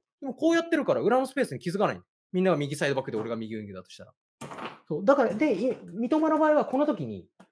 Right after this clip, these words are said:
ここいてボール出せる時こう戻ってきちゃうから、受けれるけど遅くなってて戻ってきたりとか、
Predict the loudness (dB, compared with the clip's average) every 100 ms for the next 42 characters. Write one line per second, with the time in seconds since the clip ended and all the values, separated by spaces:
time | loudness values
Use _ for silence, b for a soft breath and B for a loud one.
0 | _ 0 2 6 6 6 4 4 4 4
1 | 4 2 0 -2 0 4 4 2 0 -2
2 | -2 -8 -14 _ _ _ _ -2 4 6
3 | 6 6 4 2 2 0 2 2 2 0
4 | -2 -6 -4 -2 -2 -4 -8 -6 -8 -12
5 | -14 -16